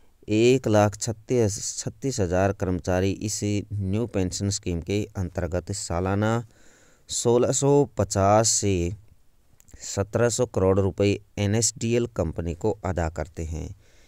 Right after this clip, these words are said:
इसी तरह छत्तीसगढ़ के कर्मचारियों की भी लाखों की संख्या में और राजस्थान की स-, लगभग सात लाख के करीब हैं।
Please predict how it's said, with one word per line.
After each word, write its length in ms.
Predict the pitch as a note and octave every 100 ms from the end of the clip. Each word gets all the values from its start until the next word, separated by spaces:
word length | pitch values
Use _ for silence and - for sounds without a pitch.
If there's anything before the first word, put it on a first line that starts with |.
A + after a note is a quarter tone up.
| _ -
इसी 220 | A2 C3+
तरह 180 | A#2+ A#2+
छत्तीसगढ़ 640 | - G2+ - A#2 G2+ A2
के 180 | G#2+ A2
कर्मचारियों 680 | - F#2 F2 F2+ F2 F#2 F#2+
की 180 | F2+
भी 280 | E2 F2+ F#2+
लाखों 760 | F2 F#2 F#2 G2 - A2+ A#2 A#2+ - _ _ _ - - - -
की 120 | G#2+
संख्या 480 | - F#2 E2 G2+ F#2+
में 360 | F#2+ G2 G2 - -
और 160 | F#2+ F2+
राजस्थान 600 | F#2 F2 G2+ - G#2 A2
की 420 | A2 A2+ A2+ A#2 -
स-, 200 | - - -
लगभग 440 | F#2+ F#2 E2+ G#2
सात 440 | G2+ - F#2+ A2 -
लाख 260 | F2+ F#2 - -
के 100 | F#2+
करीब 580 | - F2+ F#2 F2+ F#2 - _ _ - _ _ _ _ G2
हैं। 300 | E2+ D2+